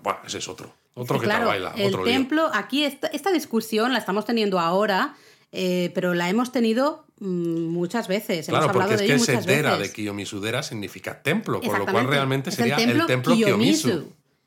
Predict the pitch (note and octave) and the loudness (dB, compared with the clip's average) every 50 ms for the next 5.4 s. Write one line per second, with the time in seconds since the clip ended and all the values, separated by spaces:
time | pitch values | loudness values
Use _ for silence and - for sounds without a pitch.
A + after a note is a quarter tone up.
0 | - G3 F3+ - B3 - D4 A#3 G3+ F#3+ F3+ G3 C4 E4+ G4 D#4+ G3+ E3 C#3 C#3 | -18 -12 -6 -4 -2 0 2 2 2 2 2 2 4 4 4 4 2 0 -4 -8
1 | - - _ _ _ _ _ _ _ _ _ _ _ _ _ - - F#3+ F3+ F3+ | -10 -16 _ _ _ _ _ _ _ _ _ _ _ _ _ -10 -6 -4 -2 0
2 | F#3+ G#3+ A#3 A3+ G#3+ C#4 E4 F4+ F4+ - _ _ _ E3 F3+ A3 C#4 C#4+ - C#3+ | 0 0 0 0 0 0 0 0 -2 -4 _ _ _ -6 -4 -2 -2 -2 -2 -4
3 | - - - A2 G#2 C3 B2+ B2+ C3+ A2 - - C3 C#3 D#3 D3+ C3 B2 A2+ - | -6 -6 -6 -4 -2 -2 -2 -2 -2 -4 -2 -2 -2 -2 0 0 0 -2 -2 -2
4 | A#2+ G#2+ G2+ G2+ F#2+ - A2+ A2+ B2+ C#3+ D#3 F3 G3+ E3+ B2 G#2+ - A#2 A2+ A#2+ | -4 -4 -4 -6 -6 -4 -4 -2 0 0 0 0 -2 -2 -4 -4 -4 -4 -4 -4
5 | B2 A#2 - C3+ C3 C#3 D3+ F3 | -4 -4 -2 -4 -4 -2 -4 -6